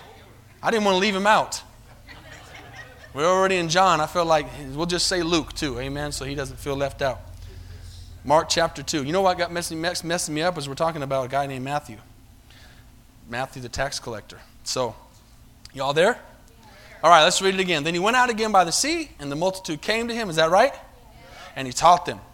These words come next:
And as he passed by, he saw the Le-, he saw Levi, the son of Alphaeus, sitting at the tax office, and he said, "Follow me." So he arose and followed him. Look at the person next to you and say, "God wants you to follow him."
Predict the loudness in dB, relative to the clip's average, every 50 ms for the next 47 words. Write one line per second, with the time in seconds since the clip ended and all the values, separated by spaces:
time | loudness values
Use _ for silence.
0 | -20 -20 -20 -20 -20 -20 -20 -20 -20 -16 -6 0 0 2 2 0 0 2 6 6
1 | 8 6 6 6 6 8 8 6 6 2 0 2 4 6 6 6 4 2 0 -2
2 | -2 -2 -6 -6 -8 -10 -10 -8 -2 0 2 2 2 0 0 2 2 2 2 2
3 | 0 -2 -2 0 0 -2 -2 0 0 -2 -2 -2 -4 -4 -2 -2 0 2 0 0
4 | 0 -2 -4 -6 -6 -8 -8 -8 -10 -8 -8 -8 -8 -6 -4 -2 -2 -2 -2 -2
5 | -6 -8 -8 -6 -6 -6 -4 0 0 0 0 0 -4 -14 -20 -20 -20 -20 -20 -12
6 | -6 -2 0 2 2 2 0 -2 -2 -4 -4 -6 -6 -10 -14 -20 -20 -20 -20 -16
7 | -12 -8 -6 -4 -2 -2 2 2 2 2 2 0 -4 -6 -2 2 4 4 4 2
8 | 0 -2 -4 -6 -6 -8 -8 -6 -6 -4 -4 -4 -4 -4 -4 -4 -4 -6 -6 -6
9 | -6 -6 -4 -2 -2 -2 -2 -4 -8 -10 -10 -10 -10 -8 -4 -2 -2 -2 -2 -4
10 | -8 -12 -14 -14